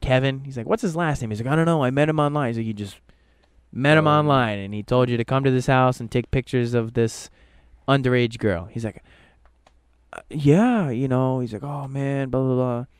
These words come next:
Speaker 1: They get arrested. Fucking, oh, man,
Speaker 2: It's like
Speaker 1: it's
Speaker 2: those,
Speaker 1: crazy.
Speaker 2: those guys that do, like, meetups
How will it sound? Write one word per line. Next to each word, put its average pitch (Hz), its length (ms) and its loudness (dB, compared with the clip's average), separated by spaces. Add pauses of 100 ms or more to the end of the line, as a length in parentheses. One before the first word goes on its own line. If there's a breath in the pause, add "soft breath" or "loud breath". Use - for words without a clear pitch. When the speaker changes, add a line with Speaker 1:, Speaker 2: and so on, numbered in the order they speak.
(460 soft breath)
Speaker 1:
They 110 100 -2
get 98 140 -4
arrested. 92 640 -6
Fucking, - 400 -12 (280)
oh, 82 40 -12
man, 76 180 -14
Speaker 2:
It's 67 80 -14
like 127 100 -8
Speaker 1:
it's 135 80 -6
Speaker 2:
those, 123 100 -4
Speaker 1:
crazy. 87 360 -8
Speaker 2:
those 113 200 -2
guys 110 260 -2
that 101 120 -8
do, 101 120 -4
like, 101 160 -2 (300)
meetups 104 800 -6